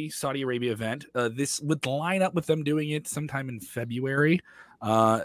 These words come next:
in terms of just the trajectory of how they've done this in the past years. But that could change.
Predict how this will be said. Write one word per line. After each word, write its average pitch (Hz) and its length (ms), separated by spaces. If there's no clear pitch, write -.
in 117 220
terms 127 260
of 110 140
just - 240
the 123 60
trajectory 113 520
of 104 100
how 110 140
they've 107 160
done 107 160
this 104 140
in 120 60
the 101 60
past 104 300
years. 156 280
But 156 160
that 143 160
could 120 100
change. - 460